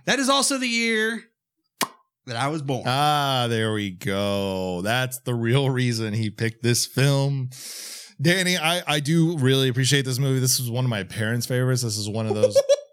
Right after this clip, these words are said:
Speaker 2: Yes, this is one of those movies that my parents constantly said, "Ooh,
Speaker 1: Okay.
Speaker 2: Silver Bullet. We gotta have Silver Bullet." When we started building our movie collection.
Speaker 1: Mm-hmm, mm-hmm.
Speaker 2: Um,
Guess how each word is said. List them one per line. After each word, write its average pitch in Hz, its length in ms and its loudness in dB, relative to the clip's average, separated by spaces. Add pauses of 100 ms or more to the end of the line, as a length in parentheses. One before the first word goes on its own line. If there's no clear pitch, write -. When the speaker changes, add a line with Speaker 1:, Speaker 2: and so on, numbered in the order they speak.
(140)
Speaker 2:
Yes, 131 440 0
this 135 180 0
is 135 80 0
one 143 140 0
of 131 80 0
those 135 180 2
movies 131 240 0
that 127 80 2
my 123 140 0
parents 123 360 2
constantly 123 480 -4
said, 208 80 0
"Ooh, 196 40 0
Speaker 1:
Okay. 143 80 0
Speaker 2:
Silver 151 340 2
Bullet. 120 220 -4
We 98 60 -12
gotta 110 120 -8
have 113 160 -2
Silver 113 240 0
Bullet." 107 240 0
When 104 120 0
we 107 60 2
started 107 240 2
building 107 300 0
our 104 80 0
movie 104 260 0
collection. 120 540 -2
Speaker 1:
Mm-hmm, 147 460 -4
mm-hmm. - 280 -10
Speaker 2:
Um, 113 520 2